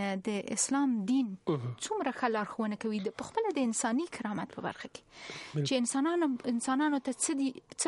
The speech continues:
Speaker 1: باید دي چې دوی په ژوند کې باید وکړي. په خپله د اسلام دین لوی
Speaker 2: او بیا
Speaker 1: لارښود
Speaker 2: ما
Speaker 1: دی.
Speaker 2: ک-، کوونکي اس-، د څنګه چې موږ خبرونه کې اورو، هغوی به سهار راپاڅېدلي، لمونځ به یې
Speaker 1: مهم.
Speaker 2: کړی، دعوه به
Speaker 1: بله.
Speaker 2: هم کوي چې زه مسلمان یم او بیا
Speaker 1: بله.
Speaker 2: وروسته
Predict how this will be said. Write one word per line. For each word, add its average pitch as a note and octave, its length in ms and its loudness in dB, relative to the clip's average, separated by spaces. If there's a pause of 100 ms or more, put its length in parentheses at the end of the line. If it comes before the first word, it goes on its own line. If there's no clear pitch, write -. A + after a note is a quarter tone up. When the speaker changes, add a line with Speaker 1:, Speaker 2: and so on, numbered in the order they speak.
Speaker 1:
باید A3+ 120 2
دي G#3 180 -2
چې - 140 -4 (100)
دوی G3+ 80 -2
په G#3 140 -4
ژوند F3+ 300 -2
کې - 60 -4 (100)
باید G3 200 -4
وکړي. G3+ 280 -6 (300)
په B3+ 40 2 (100)
خپله D#4+ 360 0
د C4 140 2
اسلام A#3+ 500 0 (240)
دین B3+ 140 4 (300)
لوی A#3+ 320 2
Speaker 2:
او - 20 -2
بیا G3 200 0
Speaker 1:
لارښود F#3 460 6
Speaker 2:
ما A#3 80 6
Speaker 1:
دی. G#3 120 4 (100)
Speaker 2:
ک-، E3+ 220 0
کوونکي G3 460 4 (100)
اس-، - 220 0
د C#3+ 180 -2
څنګه D#3+ 220 2
چې - 120 -4
موږ D3+ 80 4
خبرونه D3+ 360 0
کې - 120 -4
اورو، D3+ 280 2 (180)
هغوی D3 260 0
به C#3 80 2
سهار C#3 300 2
راپاڅېدلي، C3 640 -2
لمونځ C#3 300 0
به C3+ 80 2
یې C3 60 4
Speaker 1:
مهم. B2 160 2
Speaker 2:
کړی، B2 240 -2 (140)
دعوه A#2+ 240 0
به C3+ 60 0
Speaker 1:
بله. C3+ 80 0
Speaker 2:
هم C3 60 -2
کوي B2+ 200 -2
چې - 200 -6
زه B2+ 140 -2 (100)
مسلمان B2+ 420 -4
یم B2+ 140 -2
او B2 80 -4
بیا B2 160 -4
Speaker 1:
بله. A3 120 2
Speaker 2:
وروسته G3+ 260 -2